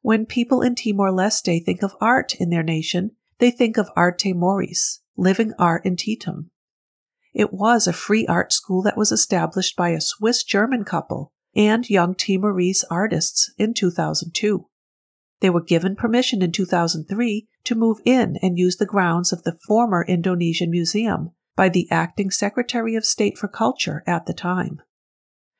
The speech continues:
Artists in the areas of music, acting, visual art, photography, film, and architecture got their start here. It had become an international face of Timor-Leste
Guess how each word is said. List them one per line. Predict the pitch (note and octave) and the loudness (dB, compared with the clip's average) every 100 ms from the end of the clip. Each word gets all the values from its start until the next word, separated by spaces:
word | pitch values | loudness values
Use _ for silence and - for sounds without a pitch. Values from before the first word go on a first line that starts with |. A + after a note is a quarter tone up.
| _ | _
Artists | E3+ F3+ F3+ A3+ - - | 0 2 4 2 0 0
in | G3 F3 | 0 0
the | E3+ | 2
areas | F3+ E3+ F3+ F#3 | 2 2 2 0
of | F3+ E3 | -2 0
music, | F#3+ G#3 G#3 G3+ - | 0 2 0 -4 -4
acting, | E3+ F3 - G3 F3 | -4 -4 -4 -4 0
visual | F3 F3 F#3+ F#3 | -2 2 0 2
art, | F3 F3 F3+ _ | 0 0 -4 _
photography, | - F3 F3 F3+ F#3+ F#3 - F#3+ | -8 -2 2 2 0 -4 -2 -2
film, | - - F3+ F3 F3+ - _ | -2 0 0 0 -4 -8 _
and | A3 A#3+ B3+ | 0 0 0
architecture | G#3 A#3 B3+ - F#3 - E3+ E3+ _ | -4 -4 -4 -4 -6 -4 -4 -6 _
got | - D#3+ | -2 0
their | E3+ E3 | 0 -2
start | - F#3 G#3+ F#3+ | -2 0 -2 -2
here. | D#3 D3+ - _ _ _ _ _ _ _ - | -6 -6 -12 _ _ _ _ _ _ _ -2
It | F#3+ | -2
had | E3 F3 G#3 | 2 0 2
become | B3+ - B3 F#3+ | -2 0 0 2
an | F3 F3+ | 0 0
international | F3 E3+ F3+ E3+ E3 - E3+ | 0 0 0 0 -2 -2 -4
face | - A3+ A3 - | 0 0 0 -4
of | G#3+ | -8
Timor-Leste | - F3+ E3 D#3 D#3+ G3+ - - - | -6 -2 -2 -2 -2 -4 -6 -12 -18